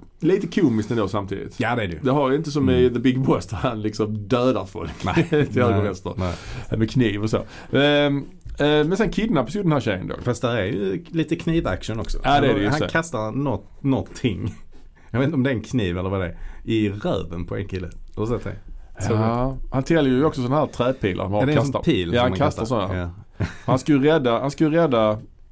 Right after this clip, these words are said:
Speaker 1: hon, hon, hon blir kidnappad ju.
Speaker 2: Ja.
Speaker 1: Och, eh,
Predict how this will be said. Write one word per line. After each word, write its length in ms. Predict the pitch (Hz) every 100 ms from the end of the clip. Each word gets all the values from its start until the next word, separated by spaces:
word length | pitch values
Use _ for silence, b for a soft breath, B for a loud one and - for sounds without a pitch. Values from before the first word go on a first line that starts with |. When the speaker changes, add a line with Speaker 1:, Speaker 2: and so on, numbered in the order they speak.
| -
Speaker 1:
hon, 180 | 160 123
hon, 200 | 101 123
hon 100 | 135
blir 100 | 127
kidnappad 440 | 117 123 101 - 53
ju. 120 | - - -
Speaker 2:
Ja. 220 | - 101 87 b b b b b b b -
Speaker 1:
Och, 320 | 104 101 101 98
eh, 380 | 98 98 98